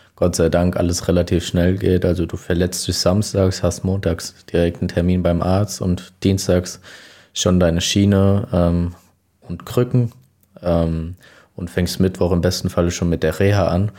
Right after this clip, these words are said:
Von daher hast du, glaub ich, gar nicht so viel Zeit, äh, drüber nachzudenken,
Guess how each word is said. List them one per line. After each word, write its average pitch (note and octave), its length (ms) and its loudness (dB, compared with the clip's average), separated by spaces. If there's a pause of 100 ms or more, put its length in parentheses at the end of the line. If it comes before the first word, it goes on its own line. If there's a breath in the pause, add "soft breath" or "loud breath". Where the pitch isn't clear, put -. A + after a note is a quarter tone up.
(280 loud breath)
Von E2+ 220 -4
daher F2 320 2
hast F2+ 180 -2
du, F#2 60 -6
glaub E2+ 300 -2
ich, - 120 -8
gar F2 120 0
nicht F2 140 -2
so F#2+ 160 -2
viel F2+ 220 -2
Zeit, F#2 380 0
äh, E2 180 2
drüber F2 280 -2
nachzudenken, F2 800 -2